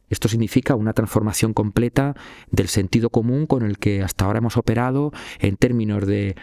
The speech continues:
artistas, eh, individuales, pero también de gestores culturales, porque estamos hablando de una cooperación que entra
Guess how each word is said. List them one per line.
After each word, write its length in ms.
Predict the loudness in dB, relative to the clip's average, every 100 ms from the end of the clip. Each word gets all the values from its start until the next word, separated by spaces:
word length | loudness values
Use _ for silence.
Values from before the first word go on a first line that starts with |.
| -18 -20 -20 -6
artistas, 840 | -4 0 -2 -2 0 0 0 0
eh, 640 | 2 2 0 0 0 0 0
individuales, 800 | 2 2 2 0 2 0 -2 -6 -14 -8 0
pero 160 | 2
también 260 | 2 0 0
de 60 |
gestores 400 | 0 0 0 0
culturales, 760 | 0 0 2 0 0 -2 -4 -12 _ -2
porque 160 | 0
estamos 320 | 2 0 0 0
hablando 560 | 0 0 0 0 -2 -8 -16 -2
de 140 | 0
una 220 | 2 0 2
cooperación 880 | 2 2 0 0 0 2 0 -4 -8 _ -20 -2
que 240 | 0 2
entra 480 | 0 0 0 0 -4